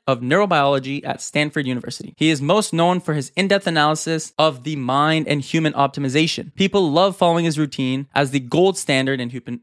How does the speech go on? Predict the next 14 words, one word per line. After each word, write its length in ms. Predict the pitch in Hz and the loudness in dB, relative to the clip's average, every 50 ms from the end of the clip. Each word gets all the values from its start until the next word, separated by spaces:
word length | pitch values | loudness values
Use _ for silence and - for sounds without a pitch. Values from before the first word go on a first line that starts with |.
| _ _ | _ _
human 380 | - - 233 254 233 233 - - _ - | -2 0 0 2 2 0 0 -2 _ 0
optimization. 640 | 139 135 - - - 123 135 135 147 - - - - _ | 0 0 0 -4 -2 0 -2 -2 -2 -4 -8 -12 -14 _
Just 240 | - 220 220 214 - | 0 0 0 2 2
like 140 | 214 202 - | 0 2 2
Jordan 260 | 190 180 175 170 160 | 2 2 2 0 0
Peterson, 420 | - 202 190 180 196 - - 170 | 0 0 0 0 0 0 -2 -2
he's 220 | 160 165 156 139 135 | -2 0 -2 -2 0
not 200 | 156 165 170 160 | 0 0 0 2
known 360 | 143 139 139 143 139 139 135 | 2 2 4 4 2 0 -2
for 320 | 135 - - 131 131 127 | -4 -2 2 2 4 4
his, 400 | 131 143 131 123 123 120 - - _ _ _ - - - - - _ _ | 4 2 0 0 0 -2 -6 -12 _ _ _ -20 -20 -20 -20 -20 _ _
um, 320 | - 127 123 - 113 143 | -4 -4 -4 -2 -2 2
nutritional 920 | 143 156 143 - - - - 185 175 - - 165 156 151 151 147 143 139 _ - _ _ - | 2 0 0 0 -8 0 2 2 2 4 2 2 4 4 4 2 0 -2 _ -20 _ _ -4
expertise. 800 | 151 - - - - 143 143 - - 123 - - - - - - | -2 -2 -4 -2 -2 -4 -4 -4 -8 -6 -6 -6 -8 -10 -12 -14